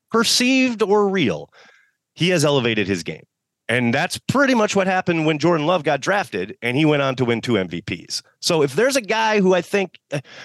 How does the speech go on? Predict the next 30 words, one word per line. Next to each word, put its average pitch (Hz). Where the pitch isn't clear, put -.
look, 110
is 104
he 139
particular 156
about 143
how 143
an 143
offense 156
runs? 175
Is 95
he 90
gonna 110
get 151
upset 160
at -
people? 175
Are 151
you 101
gonna 110
have 139
slow-mo 147
push-ins, 156
uh, 123
replay 147
after 139
a 127
missed 139
throw 139
or 131
a 101